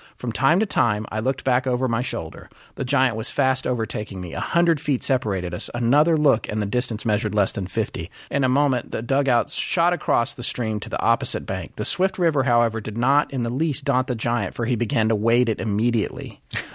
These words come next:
I arrived home almost worn out from running, and I felt sick. Taking an anxious look around the house, I was relieved to find the wife and children inside. I bolted the door and barricaded it with everything at hand. Then, with my rifle ready, I stood near the door and awaited his coming.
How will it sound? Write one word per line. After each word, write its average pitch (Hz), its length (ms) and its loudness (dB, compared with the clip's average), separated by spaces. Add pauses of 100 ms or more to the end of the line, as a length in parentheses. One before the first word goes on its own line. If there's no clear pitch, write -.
(320)
I 127 140 2
arrived 139 420 0
home 151 300 0
almost 151 440 -2
worn 160 340 0
out 151 180 0
from 110 220 -2
running, 104 300 -2
and 104 100 -6
I 101 60 -6
felt - 280 0
sick. - 520 -2
Taking 143 320 2
an 123 80 0
anxious 175 340 -2
look 143 160 0
around 117 240 2
the 120 80 0
house, 98 340 -2
I 113 100 -2
was 110 180 -2
relieved 135 320 0
to 156 60 0
find 117 260 0
the 101 60 0
wife 120 300 0
and 151 80 -2
children 120 360 -2
inside. 92 520 -6 (360)
I 110 80 2
bolted 156 400 2
the 160 80 2
door 135 200 6
and 110 140 2
barricaded 123 500 4
it 104 120 0
with - 200 -6
everything 139 440 2
at 104 80 -4
hand. 98 360 -6 (300)
Then, 123 220 2
with 135 140 0
my 107 120 2
rifle 131 360 2
ready, 117 340 2
I - 80 -4
stood 120 280 -4
near 127 140 2
the 127 80 0
door 107 400 0
and 123 140 -8
awaited 90 340 -6
his - 140 -12
coming. - 340 -10